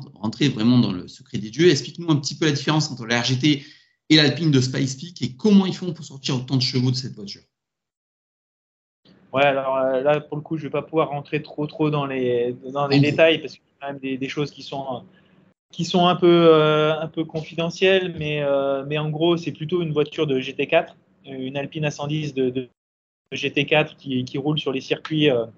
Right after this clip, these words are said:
Speaker 2: des championnats G T, justement, en Europe, qui a été utilisée comme base avec un moteur qui a été gonflé à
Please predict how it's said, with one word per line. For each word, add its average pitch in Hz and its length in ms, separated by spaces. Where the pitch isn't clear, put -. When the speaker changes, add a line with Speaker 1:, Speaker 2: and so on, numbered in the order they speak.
Speaker 2:
des 143 140
championnats 143 400
G 143 180
T, 151 180
justement, 139 560
en 143 120
Europe, 143 400
qui - 120
a 165 60
été 160 180
utilisée 160 440
comme 151 180
base 156 260
avec 131 240
un 143 80
moteur 151 400
qui - 80
a 131 60
été 135 240
gonflé 151 440
à 135 200